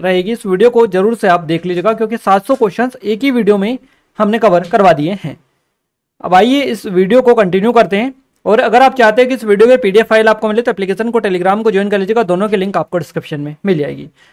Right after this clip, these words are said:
ये हमारी पटवारी की टेस्ट सीरीज है, इसके अलावा जेल प्रहरी, फॉरेस्ट गार्ड, एमपीएसआई, इन सभी की टेस्ट सीरीज है,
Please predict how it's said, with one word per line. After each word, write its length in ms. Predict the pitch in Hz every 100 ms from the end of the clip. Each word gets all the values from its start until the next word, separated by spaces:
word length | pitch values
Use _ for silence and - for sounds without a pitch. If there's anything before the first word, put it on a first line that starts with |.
| _
ये 100 | 202
हमारी 280 | 220 240 240
पटवारी 400 | 247 214 190 202
की 60 | 208
टेस्ट 280 | 196 -
सीरीज 300 | 202 233 233
है, 60 | 214
इसके 260 | 254 - 202
अलावा 180 | 196
जेल 240 | 190 180 202
प्रहरी, 280 | 196 190 196
फॉरेस्ट 420 | 185 180 196 202
गार्ड, 280 | 175 180 185
एमपीएसआई, 540 | 170 170 190 180 180
इन 100 | 202
सभी 220 | 208 226
की 60 | 240
टेस्ट 260 | 220 -
सीरीज 300 | 196 226 226
है, 120 | 220